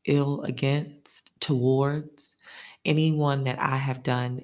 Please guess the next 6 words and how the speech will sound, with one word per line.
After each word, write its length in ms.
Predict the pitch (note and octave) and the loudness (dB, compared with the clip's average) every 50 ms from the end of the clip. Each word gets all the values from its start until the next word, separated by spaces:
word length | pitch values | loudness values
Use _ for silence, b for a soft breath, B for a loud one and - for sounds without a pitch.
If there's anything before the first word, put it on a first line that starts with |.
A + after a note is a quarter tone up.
| - _ - | -14 _ -6
anything 560 | - D#3 D3 C#3+ D3 - - - C3+ C3 B2+ | -4 -2 -2 -2 -4 -8 -10 -8 -6 -4 0
negative 440 | C3+ C#3 C#3+ C#3 C#3 C3 C3 B2 - | 2 2 2 2 0 -2 -2 -4 -2
to, 460 | - - - E3+ D#3+ C#3 C3 C3+ C#3+ - - _ _ _ _ _ _ _ _ _ _ _ _ _ _ _ _ _ _ _ _ _ _ _ _ _ _ _ _ _ _ _ _ _ _ _ _ _ _ _ _ _ - | -4 -2 0 2 2 2 0 -2 -6 -10 -12 _ _ _ _ _ _ _ _ _ _ _ _ _ _ _ _ _ _ _ _ _ _ _ _ _ _ _ _ _ _ _ _ _ _ _ _ _ _ _ _ _ 2
I 420 | E3+ F3+ F#3 F#3 F#3 F#3 F#3 - - | 4 4 4 4 2 0 0 -2 -4
apologize 1080 | F3+ - - D#3 C3+ C3 B2+ B2+ - C3 B2 B2 B2 B2 B2+ C#3+ - - - - - _ _ _ _ _ _ _ _ _ _ _ _ _ _ _ | -6 -4 -2 0 0 0 0 -2 -4 -4 -4 -4 -6 -8 -10 -14 -16 -18 -20 -20 -20 _ _ _ _ _ _ _ _ _ _ _ _ _ _ _
for 840 | - - D3+ C#3+ C3+ C3 C3 B2+ C3 C3 C3 C3+ C3 C#3 D#3+ D#3+ | -4 -2 0 0 2 0 -2 -4 -6 -8 -8 -10 -12 -14 -16 -20